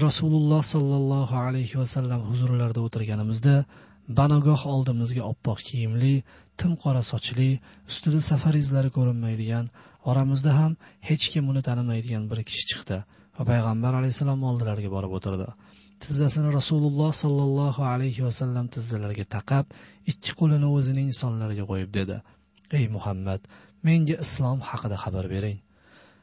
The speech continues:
Rasululloh sallallohu alayhi va sallam dedilar: "Islom Allohdan o'zga iloh yo'qligi hamda Muhammad alayhissalom Allohning rasuli ekanligiga guvohlik berishing, namozni barpo qilishing,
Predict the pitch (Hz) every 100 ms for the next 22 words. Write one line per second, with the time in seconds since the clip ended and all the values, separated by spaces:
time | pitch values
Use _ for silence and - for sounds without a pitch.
0 | _ _ - 127 - 156 165 160 156 143
1 | 143 139 135 131 135 151 139 131 117 113
2 | 98 - - _ _ _ - - 147 143
3 | 135 135 135 - 131 131 117 120 123 110
4 | 104 127 120 131 127 139 139 - - -
5 | - 135 147 147 127 151 151 147 143 139
6 | 147 139 139 139 131 131 143 135 127 139
7 | 131 123 123 117 117 117 120 107 107 101
8 | 101 95 90 98 - - - - _ 120
9 | 147 151 139 135 127 123 113 113 110 98
10 | - 104